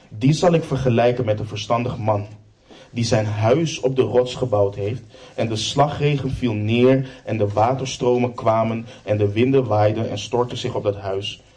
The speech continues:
maar het stortte niet in, want het was op de rots gefundeerd. En ieder die deze woorden van mij hoort en ze niet doet, zal met een dwaze man vergeleken worden, die zijn huis op zand gebouwd heeft,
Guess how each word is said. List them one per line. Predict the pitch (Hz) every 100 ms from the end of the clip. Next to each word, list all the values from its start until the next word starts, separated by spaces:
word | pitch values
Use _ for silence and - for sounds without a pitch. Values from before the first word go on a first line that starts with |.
| _
maar | - -
het | -
stortte | - 110 98
niet | 104 107
in, | 123 113 95 - _ _ _ _ _ _ _ -
want | 110 113
het | 110
was | 107
op | 117
de | 107
rots | 101 104 131 - -
gefundeerd. | - - 104 101 95 95 - _ _ _ _ - -
En | 117 120
ieder | 160 160 175 185 196 - 123
die | 123
deze | 117 123 123
woorden | 107 123 127
van | 123 117
mij | 110
hoort | 104 123 127
en | 123 123
ze | 123
niet | 113 151 214
doet, | 135 92 - - _ _ - -
zal | - 117
met | 113 107
een | 107 101
dwaze | - 117 135 -
man | 139 117 113
vergeleken | - 113 104 104 104 101
worden, | 98 95 98 107 - -
die | - 104
zijn | - 101 101
huis | 104 110 131 135
op | -
zand | - - 151 170
gebouwd | - 123 101 98
heeft, | 95 95 -